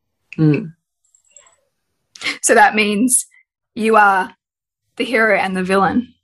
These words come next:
Speaker 1: Mm.
Speaker 2: You are the saint and the sinner. You are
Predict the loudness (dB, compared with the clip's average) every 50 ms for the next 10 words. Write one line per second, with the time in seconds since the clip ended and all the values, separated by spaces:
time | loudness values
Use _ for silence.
0 | _ _ _ _ _ _ _ -20 -20 -14 -12 -10 -10 -10 -12 -10 _ -2 0 2
1 | 4 6 6 4 4 2 -2 -4 -6 -8 _ _ _ _ _ _ _ _ _ -6
2 | -4 -2 -2 -2 0 -2 -2 -2 0 -2 -2 -2 -2 -4 -2 -2 0 -2 -2 -4
3 | -8 _ _ _ _ _ _ _ _ _ _ _ _ _ -20 -18 -16 -16 -16 -10
4 | -6 -2 0 2 4 4 4 4 2 2 0